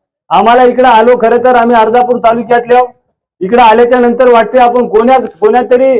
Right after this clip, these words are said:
दुर्गम भागात आपण गेलो, वाईट वाटू देऊ नका तुम्हाला, पण या भागाचं दुर्दैव हे आहे की या भागाचं नेतृत्व करणारा नेता या भागाच्या विकासासाठी तळमळ करणारा, नाहीतर परिवारासाठी तळमळ करणारा होता. दुर्दैवानं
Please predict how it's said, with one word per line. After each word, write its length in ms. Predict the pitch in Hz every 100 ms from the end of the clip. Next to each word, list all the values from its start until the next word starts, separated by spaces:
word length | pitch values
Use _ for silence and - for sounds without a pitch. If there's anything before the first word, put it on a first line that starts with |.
| - _ _
दुर्गम 360 | 147 214 254 269
भागात 300 | 254 254 254
आपण 280 | 240 240 226
गेलो, 300 | 220 165 147 _ _ _ _
वाईट 260 | 156 220 254
वाटू 220 | 254 262
देऊ 140 | 254 247
नका 240 | 247 240
तुम्हाला, 380 | 226 208 170 135 _ _ _ _ -
पण 120 | 233
या 200 | 214 247
भागाचं 600 | 247 202 226 240 247 247
दुर्दैव 400 | 196 208 233 262
हे 160 | 254 233
आहे 160 | 226 214
की 160 | 240
या 120 | 233 220
भागाचं 480 | 202 214 214 240 214
नेतृत्व 440 | 208 220 220 226
करणारा 440 | 220 208 214 214
नेता 340 | 214 208 208 247 269 - _ _ _ _ -
या 140 | 226
भागाच्या 460 | 196 190 226 233 247
विकासासाठी 680 | 214 240 233 233 226 220 240
तळमळ 380 | 226 226 233
करणारा, 420 | 226 226 220 220 226
नाहीतर 360 | 208 220 247
परिवारासाठी 760 | 233 214 220 233 233 226 220 220
तळमळ 360 | 220 214 214
करणारा 340 | 208 196 196 190
होता. 280 | 175 170 160
दुर्दैवानं 580 | 185 208 220 196 156